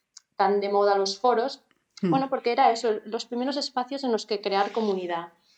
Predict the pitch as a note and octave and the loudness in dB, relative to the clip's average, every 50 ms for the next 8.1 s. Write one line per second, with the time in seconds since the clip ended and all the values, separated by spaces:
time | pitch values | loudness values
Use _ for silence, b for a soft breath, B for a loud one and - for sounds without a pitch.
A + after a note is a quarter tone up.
0 | _ _ - - F#3 E3 D#3 D3+ D3+ E3 E3 E3+ E3+ - - - G3+ - F3+ F#3+ | _ _ -6 -2 0 2 2 2 2 2 2 4 2 2 0 -2 0 0 0 0
1 | G#3+ G#3+ E3+ F3+ F3+ F#3 G3 G3 A3+ A3 G#3 G3+ E3+ F3+ - F3+ D#3 - D3+ C#3+ | 0 0 2 2 2 2 2 0 0 0 0 0 0 0 -2 -4 -2 -2 -2 -2
2 | C#3+ C#3+ - - F3 F3 F3 - G3+ F#3+ F#3+ G3 G3+ A#3 C4 B3+ B B B B | -4 -6 -4 -2 -2 -2 -2 -2 -2 -2 -2 0 0 0 -2 -2 B B B B
3 | B B B B _ _ _ _ _ _ - F#3 D#3 D3 C3+ C#3 C3+ F#3 D#3+ F3 | B B B B _ _ _ _ _ _ -4 -4 -2 -2 -4 -4 -4 -4 -2 0
4 | E3 E3+ E3 - F3+ E3 E3 D#3+ F3 F3 F3+ F3+ A#3+ A#3 A3+ G3 E3+ D#3 D#3 - | 0 0 2 2 2 2 2 2 0 -2 0 0 -2 -2 0 0 0 0 -2 -6
5 | _ - F3+ F3+ E3 D#3 D#3 C#3+ C#3+ C#3 - - D3+ D3+ D#3+ F3 F3 F3 F#3 E3 | _ -8 -4 -2 0 0 0 -2 -4 -4 -4 -2 -2 0 0 0 0 -2 -2 -2
6 | D3+ C3 - - F#3+ A3 A3+ - - - - - b b b b b b b b | -2 -4 -4 -2 -4 -2 -2 -2 -6 -6 -8 -16 b b b b b b b b
7 | b - F#3 E3 D#3 D#3 D3+ D3+ D3+ D3 D3 - - - E3+ D#3 D3+ D#3 D#3 D#3 | b 0 2 2 2 2 2 2 0 -2 -4 -6 -4 -2 -2 0 0 0 -2 -4
8 | D#3 - | -6 -8